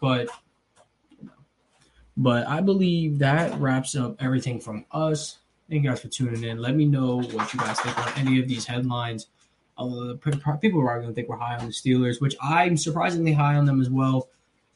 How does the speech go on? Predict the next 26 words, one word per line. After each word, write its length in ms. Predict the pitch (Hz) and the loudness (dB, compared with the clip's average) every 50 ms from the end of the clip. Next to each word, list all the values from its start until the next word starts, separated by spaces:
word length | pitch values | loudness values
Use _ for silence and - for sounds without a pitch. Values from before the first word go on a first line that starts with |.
| _ - | _ -8
Uh, 280 | 117 117 113 110 110 | -6 -6 -4 -4 -6
but 240 | 110 139 123 123 120 127 | -4 -4 -4 -4 -2 0
I 180 | 127 139 156 | 2 2 2
do, 560 | 147 147 - 131 131 156 175 175 175 175 156 - | 2 2 6 6 8 8 6 4 2 0 0 0
I 80 | 147 147 | 2 2
do 140 | 143 160 160 | 4 4 2
see 180 | 151 - 165 | 2 2 2
them 140 | 160 147 139 | 4 4 4
gutting 240 | 131 139 131 131 127 | 4 4 4 4 4
out 140 | 127 127 123 | 2 2 0
a 40 | 123 | -2
lot 180 | 117 117 117 | -2 -2 -4
of 80 | 117 127 | -4 -6
those 200 | 120 120 113 120 | -6 -8 -6 -6
wins, 340 | 127 120 117 120 117 113 - | -4 -4 -4 -4 -4 -6 -8
depending 880 | - 117 110 - - - - 139 151 170 190 196 208 208 202 196 170 | -10 -12 -14 -12 -12 -6 0 2 4 4 6 6 6 6 4 4 0
on 600 | - 180 185 196 190 175 160 135 123 110 107 - - | 0 -2 0 2 4 4 4 4 2 0 -6 -8 -8
if 160 | - - - | -8 -8 -8
they 140 | - 117 117 | -10 -12 -8
choose 440 | - - - 156 160 160 151 143 | -8 -4 2 4 6 8 8 6
the 80 | 135 139 | 6 4
right 300 | 131 127 123 120 117 - | 4 4 2 0 -2 -8
quarterback 720 | _ - 156 147 143 135 131 127 127 123 123 117 - - _ _ _ _ _ _ _ _ _ _ _ _ 202 - _ _ | _ 0 2 4 4 4 4 2 2 2 2 0 -4 -12 _ _ _ _ _ _ _ _ _ _ _ _ -20 -20 _ _
for 160 | _ - 123 107 | _ -8 -6 -4
the 100 | 107 107 | -4 -6
job. 680 | 147 - - - 127 127 127 127 127 127 123 127 131 | -6 -6 0 2 4 4 4 4 4 2 2 0 -4